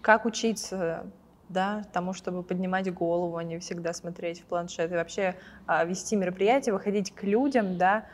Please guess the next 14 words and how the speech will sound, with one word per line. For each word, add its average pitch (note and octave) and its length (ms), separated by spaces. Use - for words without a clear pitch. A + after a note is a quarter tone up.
любить G3 520
их, F#3+ 220
это F3+ 280
надо F#3+ 400
как-то G#3+ 260
почувствовать G3+ 1080
или G3+ 420
все - 160
равно F#3+ 220
это G#3+ 160
тоже, F#3 480
а, F3 200
упорный F#3 460
труд, A3+ 420